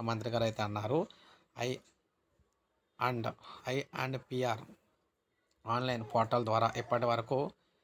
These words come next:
ఐదు వేల ఏడు వందల యాభై ఆరు దరఖాస్తులు అందాయని, వీటిలో ఇప్పటికే నాలుగు వేల ఏడు వందల నలభై రెండు దరఖాస్తులు ప్రాథమిక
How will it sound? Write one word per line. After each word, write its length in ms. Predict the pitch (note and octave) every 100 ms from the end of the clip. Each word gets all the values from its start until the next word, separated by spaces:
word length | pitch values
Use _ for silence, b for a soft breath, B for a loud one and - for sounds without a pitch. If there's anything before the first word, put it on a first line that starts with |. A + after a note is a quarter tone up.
| _ _ -
ఐదు 240 | A#2+ A#2+ A#2+
వేల 220 | A#2+ A#2 A#2
ఏడు 220 | B2 B2 B2
వందల 240 | B2 B2 A#2
యాభై 260 | A#2+ A#2
ఆరు 140 | A#2+ A#2
దరఖాస్తులు 440 | A2+ A2+ B2 B2 A#2
అందాయని, 380 | A2 A2+ A2+ A#2
వీటిలో 340 | A#2+ B2 B2+ C3
ఇప్పటికే 420 | A#2 - A#2 A#2+
నాలుగు 260 | B2+ A#2 A#2
వేల 80 | A#2+
ఏడు 100 | A2+
వందల 140 | A#2 A#2
నలభై 200 | A2+ A#2+
రెండు 120 | A2+
దరఖాస్తులు 400 | A2 A2 A#2+ - A2+
ప్రాథమిక 360 | A2+ A2+ B2+